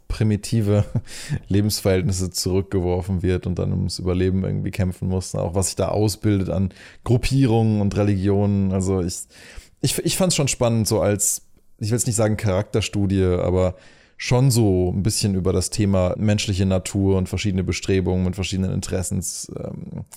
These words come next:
Motivationen dahinter. Also auch auf jeden Fall ein bisschen Food for Thought. Also klar, auch sehr fiktional, aber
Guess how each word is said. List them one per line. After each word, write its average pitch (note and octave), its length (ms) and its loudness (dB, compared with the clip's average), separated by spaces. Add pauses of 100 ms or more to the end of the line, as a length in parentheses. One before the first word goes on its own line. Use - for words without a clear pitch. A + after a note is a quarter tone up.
(440)
Motivationen F#2+ 760 2
dahinter. F2+ 560 0
Also F#2 440 -2 (380)
auch A#2+ 160 2
auf A2+ 140 2
jeden G#2+ 180 2
Fall G2 220 2
ein F#2+ 100 2
bisschen F#2 540 0 (100)
Food - 320 -4
for F#2+ 180 -4
Thought. F#2 460 0
Also F2+ 400 0
klar, F#2 320 0
auch F2+ 80 0
sehr G2 200 0
fiktional, G#2+ 1200 0
aber F#2 460 0